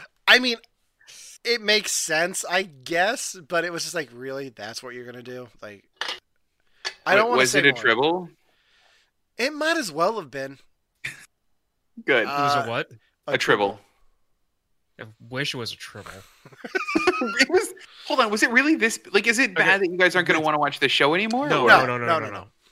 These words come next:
Speaker 3: It's a,
Speaker 2: Okay.
Speaker 3: like, to, without giving anything away.
Speaker 2: Mm-hmm.
Speaker 3: Okay. The event that happened, my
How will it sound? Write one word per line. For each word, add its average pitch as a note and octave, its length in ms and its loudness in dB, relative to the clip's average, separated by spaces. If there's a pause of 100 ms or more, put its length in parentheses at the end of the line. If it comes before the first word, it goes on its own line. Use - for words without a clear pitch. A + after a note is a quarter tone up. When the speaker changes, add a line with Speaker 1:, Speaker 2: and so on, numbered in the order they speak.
(180)
Speaker 3:
It's B2+ 200 -14
a, B2+ 120 -8
Speaker 2:
Okay. G#2 140 -10
Speaker 3:
like, C#3 200 -4 (680)
to, D#3 300 -2 (720)
without C#3 440 -4
giving C#3+ 260 -6
anything A#2 420 -8
away. F#2 320 -14 (260)
Speaker 2:
Mm-hmm. D#3 240 -10
Speaker 3:
Okay. A#2 340 -6 (1000)
The C3+ 140 -2
event C#3+ 280 -2
that D3 120 0
happened, A#2 520 -8 (200)
my C#3 800 -4